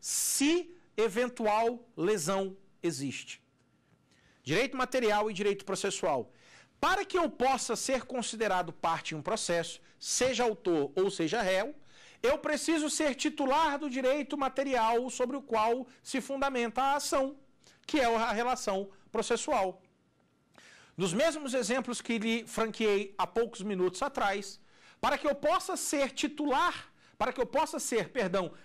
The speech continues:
autor e réu em eventual ação de divórcio, eu preciso necessariamente ser o quê? Marido ou mulher. Ainda que seja legítima a insurgência de um filho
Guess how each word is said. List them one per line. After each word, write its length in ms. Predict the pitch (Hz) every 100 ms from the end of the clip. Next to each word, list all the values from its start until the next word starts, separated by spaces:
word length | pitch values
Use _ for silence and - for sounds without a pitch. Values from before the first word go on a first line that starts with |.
| -
autor 480 | 220 240 220 339 370
e 80 | 339
réu 340 | 202 247 233
em 100 | 226
eventual 480 | 220 190 240 233 269
ação 220 | 262 240
de 100 | 214
divórcio, 640 | 185 143 202 277 - 131 104 _ _ _ - -
eu 120 | - 233
preciso 440 | 269 262 285 262
necessariamente 880 | 277 311 - 269 269 240 240 285 269
ser 180 | - 269
o 60 |
quê? 300 | - 208 131 - _ _ _ _ _ _ _ _ _ _ _ _
Marido 640 | 135 190 202 233 311 392 - _ _ _
ou 120 | - 151
mulher. 440 | 226 240 131 - - - _ _ - - - _ _ -
Ainda 340 | 226 320 392
que 120 | 339
seja 260 | - 320 285
legítima 640 | 269 220 165 339 349 254
a 40 | 247
insurgência 580 | - 202 165 277 254
de 80 | 196
um 120 | 214
filho 520 | 170 - 262 277 170